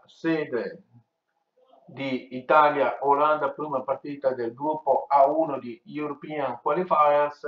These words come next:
e, e c'è, ed è il San Vito Marulla di Cosenza. Si giocherà alle diciotto e quindici, naturalmente in diretta su Rai due.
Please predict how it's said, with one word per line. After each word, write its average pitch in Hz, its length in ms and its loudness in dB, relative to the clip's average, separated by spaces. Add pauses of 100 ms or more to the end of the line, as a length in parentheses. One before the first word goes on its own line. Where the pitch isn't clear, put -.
(160)
e, 131 220 -8 (260)
e 131 180 -8
c'è, - 360 -14
ed 127 220 -6
è - 240 -8
il 135 260 -14
San 175 320 -2
Vito 120 460 -8
Marulla 135 680 0
di 123 240 -14
Cosenza. 110 580 -6
Si 117 200 -18
giocherà 123 440 -4
alle 120 280 -4
diciotto 113 400 -10
e 208 80 -8
quindici, 180 520 -6 (420)
naturalmente 143 880 0
in 170 260 0
diretta 147 720 4
su 139 400 -8
Rai 135 560 2
due. - 540 -4